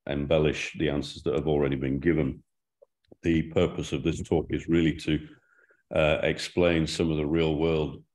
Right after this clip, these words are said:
stuff. And in, as I begin, um, I want to acknowledge both Olaf and Alona, with whom I have worked a lot, um, uh, i-, in terms of some of the work that is very much an ongoing project and some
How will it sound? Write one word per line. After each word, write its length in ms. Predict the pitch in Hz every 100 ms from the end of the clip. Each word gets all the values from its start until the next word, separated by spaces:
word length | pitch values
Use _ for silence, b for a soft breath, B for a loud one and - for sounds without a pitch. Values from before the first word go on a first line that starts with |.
| -
stuff. 400 | - 73 64 -
And 140 | 78
in, 380 | 78 78 67 - _ _ -
as 120 | 76
I 100 | 78
begin, 800 | 78 73 73 85 85 73 67 71 - _ _ -
um, 540 | 78 76 73 76 76 -
I 80 | 76
want 240 | 78 73
to 100 | 78
acknowledge 500 | 65 78 78 71 -
both 240 | 76 71 -
Olaf 400 | 87 76 69 73
and 360 | 73 78 76 76 - _
Alona, 540 | 71 71 67 65 62 - -
with 220 | 76 69 -
whom 200 | 80 73
I 120 | 67
have 240 | 65 69 69 _
worked 400 | - 76 76 69 -
a 60 |
lot, 420 | 71 73 65 - - -
um, 520 | 71 69 67 65 65 b b b b _ -
uh, 200 | 73 71 -
i-, 120 | 80
in 200 | 73 71
terms 380 | 71 82 76 71
of 200 | 76 69 -
some 260 | - 87 80
of 60 |
the 80 | 71
work 420 | 69 73 71 -
that 140 | 78 71
is 220 | 69 -
very 360 | - - 82 76
much 260 | 71 -
an 80 | 73
ongoing 480 | 69 67 69 65 64
project 500 | - 73 65 64 -
and 180 | 67 64
some 480 | - 69 65 65